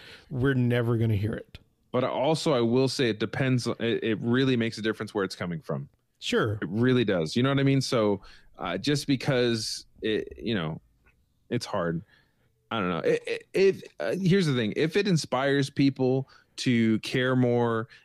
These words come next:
Speaker 2: and to ask better questions and to really try to empathize with people in a situations
Speaker 1: Yeah.
Speaker 2: more and not just jump down the throat, I'm all for it. And I like that.
Speaker 1: Yeah.
Speaker 2: Um, if it's gonna get people to be like, "Why is Disney trying to tell me?" You know, I, I,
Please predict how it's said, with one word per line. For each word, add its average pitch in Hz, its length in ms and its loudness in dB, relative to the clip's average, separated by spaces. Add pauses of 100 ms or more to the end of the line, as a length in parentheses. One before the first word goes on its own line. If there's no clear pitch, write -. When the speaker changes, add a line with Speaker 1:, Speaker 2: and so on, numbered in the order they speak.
Speaker 2:
and 107 220 -2
to 104 500 2
ask 113 320 -8 (220)
better 113 200 0
questions 131 840 2
and 110 200 0
to 107 120 -2
really 117 640 2 (300)
try 117 180 -2
to 101 240 0
empathize 127 540 -2
with 127 120 2
people 170 480 0 (300)
in 123 120 2
a 123 40 2
situations 160 840 0
Speaker 1:
Yeah. 185 120 4
Speaker 2:
more 190 260 2 (220)
and 107 100 2
not 117 160 0
just 120 220 -2
jump 127 180 0
down 135 160 2
the 117 80 0
throat, 139 240 0 (340)
I'm 165 200 4
all 110 100 2
for 85 300 -2
it. - 40 -6
And 101 80 -2
I 101 60 0
like 90 280 -2
that. 76 240 -4 (120)
Speaker 1:
Yeah. - 140 -4 (160)
Speaker 2:
Um, 87 400 0 (200)
if 110 160 -2
it's 113 120 -4
gonna 139 160 0
get 123 160 0
people 123 180 2
to 120 60 0
be 120 100 2
like, 110 240 2
"Why 107 160 0
is 107 140 -2
Disney 110 260 0
trying 107 220 -2
to 95 40 -2
tell 104 220 -4
me?" 104 160 0
You 123 140 0
know, 120 80 -2
I, 120 220 -2 (180)
I, - 60 -4